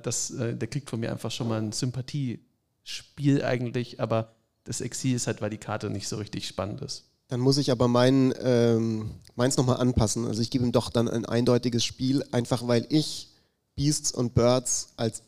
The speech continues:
Speaker 2: Kombination enorm funny finde. Und ich glaube, dass man damit auch einfach ein lustiges Deck bauen könnte. Klar, der Effekt mit dem Kopieren mag etwas generisch sein,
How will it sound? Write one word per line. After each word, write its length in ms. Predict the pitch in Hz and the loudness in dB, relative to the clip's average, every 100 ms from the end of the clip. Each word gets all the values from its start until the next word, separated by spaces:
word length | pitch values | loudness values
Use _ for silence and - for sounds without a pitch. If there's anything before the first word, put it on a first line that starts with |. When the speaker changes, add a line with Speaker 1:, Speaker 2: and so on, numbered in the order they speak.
| _ | _
Speaker 2:
Kombination 680 | - 120 117 113 127 123 123 | -4 0 0 0 0 0 0
enorm 420 | 120 117 117 117 | 0 2 2 0
funny 400 | - 123 123 113 | -4 -4 -2 -2
finde. 560 | - 113 113 113 131 139 - | -2 -6 -2 0 -2 -4 -10
Und 160 | - 113 | -4 -2
ich 280 | 117 - - | -2 -8 -2
glaube, 380 | - 123 - | 4 6 6
dass 220 | 123 120 120 | 4 2 2
man 160 | 117 | 0
damit 300 | 113 117 123 | 2 2 2
auch 160 | - - | -2 -2
einfach 340 | 117 113 117 | -2 0 0
ein 100 | 120 | 2
lustiges 540 | 113 123 - 117 107 - | 4 2 2 -2 -2 -2
Deck 260 | 113 - | -4 -4
bauen 280 | - 50 - | -6 -4 -6
könnte. 420 | - - - - - - | -8 -8 -8 -10 -12 -6
Klar, 260 | 113 131 | 0 2
der 120 | 123 | 0
Effekt 480 | 98 - 127 - - _ _ | -2 -2 -2 -4 -20 _ _
mit 160 | 120 120 | -6 -4
dem 100 | 117 | -4
Kopieren 460 | - - 156 139 | -6 2 2 2
mag 480 | - 120 123 151 - | 0 2 2 2 -2
etwas 340 | 127 127 120 - | -6 0 0 2
generisch 480 | 117 127 147 135 | 2 2 2 0
sein, 400 | - 131 123 127 | -2 2 4 2